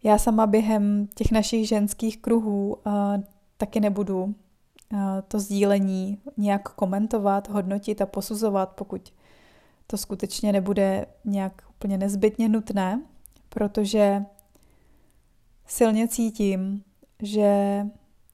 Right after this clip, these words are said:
to uzdravení a to uvolnění přichází právě skrze to, že nás nikdo nehodnotí, že nám dává prostor.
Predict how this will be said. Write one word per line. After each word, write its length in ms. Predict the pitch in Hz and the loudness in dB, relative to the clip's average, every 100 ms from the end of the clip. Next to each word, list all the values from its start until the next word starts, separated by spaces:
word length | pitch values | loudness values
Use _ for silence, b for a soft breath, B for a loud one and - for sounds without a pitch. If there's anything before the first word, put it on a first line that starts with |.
| 220 | -6
to 40 | |
uzdravení 840 | 208 202 214 220 220 202 185 180 - | -4 0 2 4 2 0 0 -4 -6
a 100 | 196 | -8
to 220 | - 202 | -4 -4
uvolnění 840 | 196 202 220 214 196 185 180 185 b b b b b b | -2 0 2 2 0 0 -4 -6 b b b b b b
přichází 840 | - 214 - 220 220 214 202 185 | -4 -2 2 2 2 0 -2 -4
právě 560 | 180 196 185 180 190 190 | -2 0 0 0 -2 -4
skrze 460 | - - 202 208 202 | -6 -6 -2 -2 -2
to, 500 | 208 185 185 196 202 | 0 0 0 -4 -6
že 540 | 202 196 196 190 185 196 _ _ - | -6 -2 0 0 -4 -8 _ _ -2
nás 260 | 202 202 214 | 0 0 -2
nikdo 440 | 196 190 185 196 - _ - | -2 0 -2 -4 -14 _ -4
nehodnotí, 880 | 196 196 190 185 190 - 185 180 - _ _ _ _ _ | -2 -2 -2 -2 -4 -6 -8 -8 -12 _ _ _ _ _
že 140 | 208 | -2
nám 180 | 196 190 | -2 0
dává 360 | 185 180 190 185 | 0 -2 -6 -6
prostor. 600 | 196 185 - 185 175 | -6 -6 -6 -6 -6